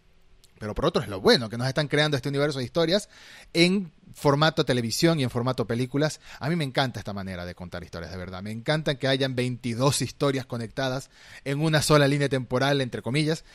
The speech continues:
y no sé, me hacen, me hacen ver a cada película como un episodio nuevo en esta historia, ¿no?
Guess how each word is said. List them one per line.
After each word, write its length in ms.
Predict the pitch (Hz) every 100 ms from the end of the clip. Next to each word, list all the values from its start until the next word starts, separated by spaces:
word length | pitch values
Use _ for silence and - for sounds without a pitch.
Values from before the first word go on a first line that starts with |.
| - - _
y 800 | 135 123 117 110 104 95 95 95
no 120 | 107 160
sé, 220 | - 208
me 140 | 143
hacen, 300 | 175 214 226 - - - - - _
me 140 | - 170
hacen 280 | 196 202 175
ver 180 | 185 151
a 40 |
cada 220 | 170 175
película 340 | 143 185 185 147
como 140 | 147
un 80 | 170
episodio 340 | 143 123 135
nuevo 200 | 117 104
en 80 | 82
esta 140 | - -
historia, 260 | 156 139
¿no? 140 | -